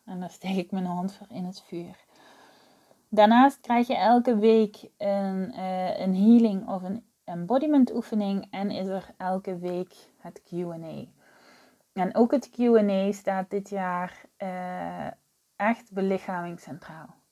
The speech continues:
Ik vind belichaming zo immens belangrijk. Ik wil vrouwen en mannen meer en meer uitnodigen om te durven voelen.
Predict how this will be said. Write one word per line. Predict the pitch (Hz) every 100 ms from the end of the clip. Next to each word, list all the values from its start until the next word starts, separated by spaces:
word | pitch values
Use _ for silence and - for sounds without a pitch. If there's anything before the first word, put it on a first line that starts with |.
| _
Ik | - 190
vind | - 196
belichaming | 185 190 208 226 226 220 214 - 175
zo | 156 185 190 240
immens | 240 220 202 196 196 196
belangrijk. | 185 185 175 175 175 160 170
Ik | - 175
wil | 190 185 185 _ - _ _
vrouwen | - 208 226 220
en | 190 196
mannen | 196 185 185
meer | 180 185
en | 185
meer | 175 170 170
uitnodigen | - 170 170 175 170 170
om | 165
te | 170
durven | 170 175 160 170
voelen. | - 160 165